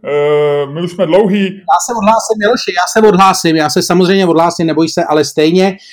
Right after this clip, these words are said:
Speaker 2: jsem chtěl říct, že, eh, posluchači by se měli těšit na příště, protože příště se tě určitě zeptám na ty ostatní věci, o kterých jsi mluvil, které tě napadly, eh, a které se podle tebe v souvislosti,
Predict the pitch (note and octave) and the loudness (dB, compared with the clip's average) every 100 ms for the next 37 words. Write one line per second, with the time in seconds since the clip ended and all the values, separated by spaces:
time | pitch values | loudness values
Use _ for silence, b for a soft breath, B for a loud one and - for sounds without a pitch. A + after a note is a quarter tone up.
0 | B - E3 D#3+ F#3+ D#3+ F3 F3+ F3 C#3+ | B -6 -2 2 2 2 0 0 0 -2
1 | D3 C#3+ C#3+ C#3 C3+ D#3+ G#3 F#3+ F3+ E3+ | 0 2 2 0 0 0 0 0 0 0
2 | F#3 D#3+ D#3 F3 G3 E3 F#3+ E3 C3+ D3 | 0 0 2 2 0 -2 -2 -4 -6 -8
3 | - E3+ E3 E3+ D#3+ - D#3+ - - F#3 | -6 -4 -4 -4 -4 -6 -6 -4 -2 -2
4 | F#3 - C#3 F#3+ F#3 D#3+ - F3+ F3+ B | -2 -4 -6 -4 -2 -2 -2 -2 -2 B
5 | B B D3+ D3 F#3+ G3 - - A3 A3 | B B -4 0 0 0 -4 0 0 2
6 | F#3 G3 - G3 - E3 E3 E3+ D#3+ D#3+ | 2 2 0 -4 -2 -4 -2 -2 0 0
7 | E3 E3 D#3+ D#3+ D#3+ D3 D#3+ D3+ E3 - | -2 -2 -4 -2 -4 -2 -2 0 -4 -6
8 | b b b C3+ C#3 C3+ C#3 - C#3 C3+ | b b b -2 0 0 -2 -4 -4 -4
9 | - D3 D#3 E3 - C#3+ D3 D3+ E3+ D3+ | -4 0 2 2 -2 -4 0 0 0 -2
10 | D3+ - D3 D#3+ E3 E3+ - E3 D#3+ | -4 -2 0 0 0 -2 -2 -2 -2